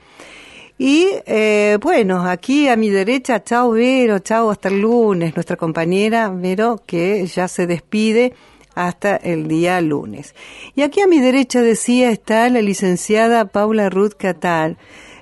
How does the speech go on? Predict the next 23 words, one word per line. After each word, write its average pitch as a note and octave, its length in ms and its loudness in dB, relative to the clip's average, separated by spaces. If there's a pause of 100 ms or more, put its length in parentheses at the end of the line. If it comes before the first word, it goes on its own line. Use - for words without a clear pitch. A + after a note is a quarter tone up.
delegada F#3+ 640 2
provincial F#3+ 680 -2
de F3+ 240 0
enacom F3+ 420 0
por G3 200 -2
Tierra F#3 320 -2
del D#3+ 140 -2
Fuego, B3+ 720 0 (120)
integrantes F3 760 -2
digitales, G#3 760 -2
tecnología, F3 840 -2
y F#3+ 40 -2
lo E3 100 -2
digo F3 220 -2
cada E3 200 -6
vez F3 180 -8
más F#3 80 -4
despacito, F#3+ 600 -8
tecnología, E3 840 -6
porque E3 220 -10
es F3+ 140 -6
algo A#3+ 340 2
que A#3+ 260 0